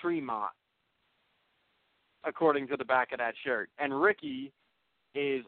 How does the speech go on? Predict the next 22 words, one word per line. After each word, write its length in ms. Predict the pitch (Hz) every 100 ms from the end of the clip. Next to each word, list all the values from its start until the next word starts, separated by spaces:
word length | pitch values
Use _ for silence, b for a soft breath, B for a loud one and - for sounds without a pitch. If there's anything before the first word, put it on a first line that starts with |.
| -
R 320 | 160 175 175 -
I 300 | 160 156 156 -
C 160 | 170 156
K 220 | 170 165
Y. 600 | 139 156 156 127 101 82 101 _ _ _ _
No 340 | 120 151 233 -
E 280 | 247 214
in 80 | 185
that 180 | 160 147
motherfucker, 720 | 147 135 127 147 120 123 123
like 180 | 135 -
the 80 | 131
guy 260 | 135 131
who 120 | 131
won 220 | 127 127 120
the 80 | 113
tournament. 480 | 123 117 98 95 - _ _ _ _ _ _ _
It's 160 | 151 - -
fucking 340 | 190 170 165 139
bananas, 720 | 143 143 147 160 147 131 110
guys. 540 | 139 131 127 123 123 117 _ _ _ _ _ _
You 100 | -